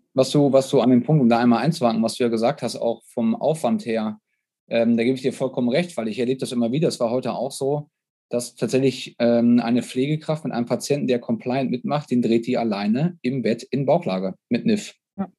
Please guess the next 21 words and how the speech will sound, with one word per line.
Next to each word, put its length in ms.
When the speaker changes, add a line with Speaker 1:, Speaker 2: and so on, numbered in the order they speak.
Speaker 1:
Ja, 260
wo 120
ich 80
beim 160
Speaker 2:
Ja. 60
Speaker 1:
intubierten 380
Patienten 580
vier, 300
fünf 300
Mann 180
brauche 300
vielleicht, 480
je 80
nachdem, 720
wie 100
schwergewichtig 600
der, 360
äh, 180
der 100
Patient 420
ist, 300